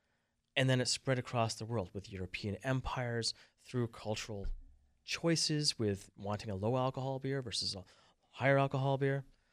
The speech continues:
all of it through. So what I really want to do is teach college, continuing, you know, have a teaching at one school instead of two or three, uh,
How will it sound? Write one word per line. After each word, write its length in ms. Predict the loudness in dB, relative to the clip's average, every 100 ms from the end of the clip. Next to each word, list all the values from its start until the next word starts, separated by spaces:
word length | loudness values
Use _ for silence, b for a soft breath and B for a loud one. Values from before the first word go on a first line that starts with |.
| -20 -20 -8 4
all 140 | 6
of 80 | 6
it 60 | 4
through. 160 | 2
So 180 | 2 0 b b b -2
what 100 | 0
I 40 |
really 320 | 2 2 2
want 220 | 2 0 -2
to 60 |
do 220 | 0 0 2
is 220 | 0 -4 _ _ _ _
teach 220 | -8 -6 -6
college, 380 | -10 -12 -12
continuing, 640 | -6 -2 2 4 4 4 0 -6
you 80 | -2
know, 60 | 0
have 200 | 0 -2
a 40 | -4 _ -10
teaching 160 | -6 -4
at 80 |
one 200 | 0 0
school 220 | 0 0 -2
instead 220 | 0 -2
of 100 | -2
two 160 | -2
or 60 | -4
three, 320 | -2 -2 -2 -6 b b b b b
uh, 280 | 4 4